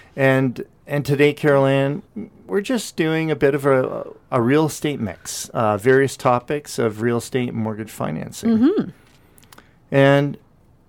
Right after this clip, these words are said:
Speaker 1: we're, we're, every now and again we do that. It's sort of like a call-in show without call-ins. It's, it's things that we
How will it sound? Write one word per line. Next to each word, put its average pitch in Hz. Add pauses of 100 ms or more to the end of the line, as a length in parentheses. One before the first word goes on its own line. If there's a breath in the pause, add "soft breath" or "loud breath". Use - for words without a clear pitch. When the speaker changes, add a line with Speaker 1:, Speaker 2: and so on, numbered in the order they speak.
(840)
Speaker 1:
we're, 151
we're, 233 (960)
every 359
now 185
and 120
again 107
we 104
do 107
that. 196
It's 202
sort 262
of 233
like 185
a -
call-in 143
show 135
without 143
call-ins. 139
It's, 127
it's 135
things 135
that 123
we 123